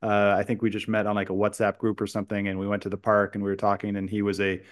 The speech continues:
he had studied, m-, um, material engineering,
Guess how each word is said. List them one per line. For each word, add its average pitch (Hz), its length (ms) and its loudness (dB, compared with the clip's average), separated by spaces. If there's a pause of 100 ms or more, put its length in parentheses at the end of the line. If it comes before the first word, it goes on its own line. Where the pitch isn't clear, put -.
(180)
he 113 100 2
had 98 140 0
studied, 98 560 0
m-, 120 260 0
um, 104 840 0
material 113 680 4
engineering, 104 720 -2